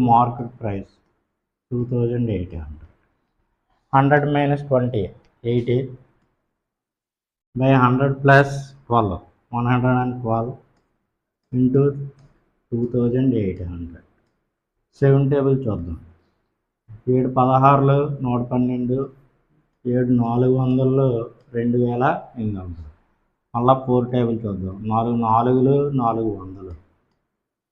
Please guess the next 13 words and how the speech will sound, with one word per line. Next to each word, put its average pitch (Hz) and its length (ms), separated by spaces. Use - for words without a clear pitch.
మళ్ళా 123 200
ఫోర్ 110 320
టేబుల్. 82 260
నాలుగు 117 300
పాతికలు. 101 560
So, 131 80
ఎనభై 127 260
ఇంటూ 143 200
ఇరవై 131 260
ఐదు 131 220
అంటే 127 220
రెండు 120 260
వేల 120 120